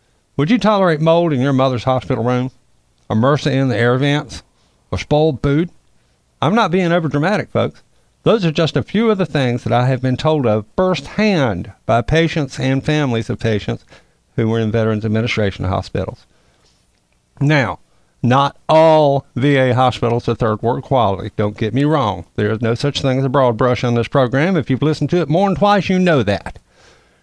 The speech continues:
Now, there are quite a few facilities that truly do keep the promise made to every eighteen-year-old boot when he or she,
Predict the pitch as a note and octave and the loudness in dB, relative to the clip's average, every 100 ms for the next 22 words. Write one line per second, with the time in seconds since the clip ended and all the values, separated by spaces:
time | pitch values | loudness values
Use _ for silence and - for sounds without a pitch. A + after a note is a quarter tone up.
0 | _ G#2+ A2 C3 A#2 - G3+ F3+ - A3+ | _ -2 2 2 2 2 2 2 0 2
1 | B3+ A3 C#3+ C#3+ B2 A#2 C3 B2 - G3+ | 2 2 0 2 2 2 0 -2 0 2
2 | F3 A#2 A#2 A#3+ - C#3+ - B2 A#2 G#2+ | 2 2 2 0 2 -2 -2 -4 -2 -2
3 | A#2+ - A#2+ A#2+ D3+ D#3+ D3 D3 C#3+ D#3 | -2 0 0 0 -2 0 0 0 -2 0
4 | C#3+ C#3+ C#3 A#2 G#2+ C3+ E3 C#3+ B2 B2 | 0 2 2 2 0 -2 -2 -2 -2 0
5 | D3 C3 - D#3+ | 0 0 0 -2